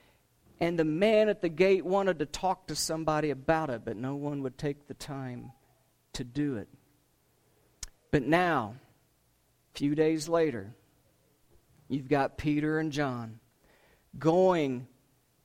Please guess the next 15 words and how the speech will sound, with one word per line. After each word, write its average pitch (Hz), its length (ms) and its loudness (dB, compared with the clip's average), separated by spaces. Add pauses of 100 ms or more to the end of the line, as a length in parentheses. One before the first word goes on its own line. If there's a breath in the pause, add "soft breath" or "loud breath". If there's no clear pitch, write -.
at 127 180 0
the 127 180 0
hour 160 500 4
of 165 200 -6
prayer, 139 640 0 (600)
and 123 160 -2
this 160 280 2
man 147 640 -2
sits 156 420 -4
there 147 260 0
and 135 100 -2
asks 139 440 -4 (140)
for 147 260 -4
an 143 80 0
alms. 117 420 -2